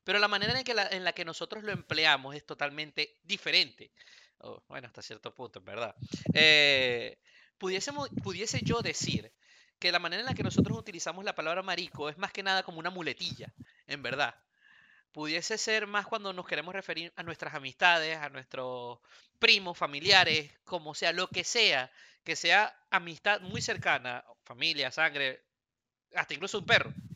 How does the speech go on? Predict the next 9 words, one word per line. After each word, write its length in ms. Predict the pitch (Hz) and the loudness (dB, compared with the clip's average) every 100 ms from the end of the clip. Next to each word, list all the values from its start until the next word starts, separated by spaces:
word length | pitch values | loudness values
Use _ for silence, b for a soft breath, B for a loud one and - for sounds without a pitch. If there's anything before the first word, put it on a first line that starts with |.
| - | -14
posiblemente, 640 | - 151 160 156 - - B B B B B _ - | -8 -4 0 0 -2 -12 B B B B B _ 4
eh, 220 | 180 - | 4 4
lo 140 | 185 175 | -4 -4
pudiésemos 420 | 180 185 202 196 | -6 -6 -8 -6
llamar 240 | 175 175 | -6 -6
marico. 440 | 160 170 190 120 b b b | -6 -8 -8 -14 b b b
Yo 100 | 151 | 0
actualmente, 760 | 170 208 208 202 196 190 196 - | 0 0 -2 -4 0 -2 -2 -4
este, 760 | 156 147 - 139 131 127 123 - | -2 -2 0 -2 -2 -6 -12 -18